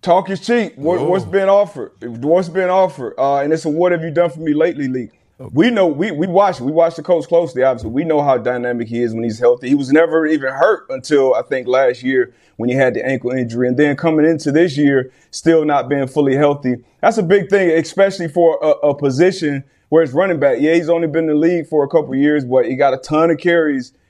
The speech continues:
Speaker 1: in college. And, um, you know, it can go downhill quick at that position. And there's not a lot of teams lining up. We can see what's <laughs> going on around the landscape with running backs.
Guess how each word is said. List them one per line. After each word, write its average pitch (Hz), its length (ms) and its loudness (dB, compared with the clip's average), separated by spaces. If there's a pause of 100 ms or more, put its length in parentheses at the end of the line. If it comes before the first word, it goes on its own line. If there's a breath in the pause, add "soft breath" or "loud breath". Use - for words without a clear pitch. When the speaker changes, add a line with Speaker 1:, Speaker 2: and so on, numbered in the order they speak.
(180)
Speaker 1:
in 143 160 -2
college. 147 560 0
And, 123 240 -2
um, 135 280 0
you 143 60 4
know, 147 180 2
it 151 80 -6
can 147 120 -2
go 151 180 2
downhill 147 480 0
quick - 640 -2
at 135 240 0
that 143 200 0
position. 135 560 -4 (200)
And 147 80 2
there's 170 120 4
not 202 200 2
a - 20 0
lot 185 160 2
of 175 80 -10
teams 185 520 -4 (380)
lining 175 440 0
up. 185 180 0
We 175 80 -4
can 170 140 -4
see 220 160 -6
what's 170 180 -4
<laughs> 156 100 -10
going 175 160 0
on 160 140 0
around 151 300 -2
the 147 80 0
landscape 151 500 0
with 135 140 -10
running 143 220 -2
backs. 123 280 -2